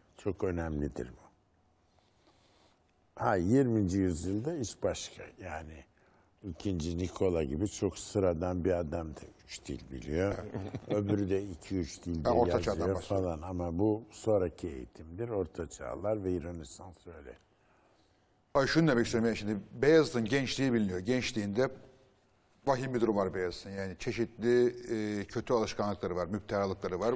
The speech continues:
Speaker 2: Bu yayınlandı.
Speaker 1: Ha, Amasya'da şeysi var yani, iptilası olan şeyler var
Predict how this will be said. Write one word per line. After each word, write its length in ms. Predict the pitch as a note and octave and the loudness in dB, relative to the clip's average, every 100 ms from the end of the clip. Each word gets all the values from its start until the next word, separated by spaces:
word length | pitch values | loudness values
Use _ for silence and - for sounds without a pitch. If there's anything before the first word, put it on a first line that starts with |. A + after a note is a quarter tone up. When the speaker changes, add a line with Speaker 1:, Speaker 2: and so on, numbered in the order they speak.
| B2+ | 0
Speaker 2:
Bu 40 | |
yayınlandı. 220 | A2+ A#2 B2 | 4 8 8
Speaker 1:
Ha, 400 | C#3 C3 C3+ B2+ | 8 6 6 4
Amasya'da 800 | C3 C#3+ B2+ - B2 A#2 D3+ C3 | 6 4 2 4 6 6 4 2
şeysi 560 | - B2 A#2 - C3 | 4 4 4 2 2
var 180 | B2 A#2 | 4 4
yani, 420 | G2+ G2+ F#2 G2 | 4 -2 -2 -4
iptilası 920 | B2 C#3 - - A2+ A2 G#2+ - - A2+ | -4 -4 -6 -2 4 6 6 4 2 2
olan 320 | F2+ G#2 A#2 | 2 2 0
şeyler 640 | - G#2 G2 G#2+ G#2+ F#2 | 0 2 4 6 4 4
var 180 | F2+ E2+ | 0 -2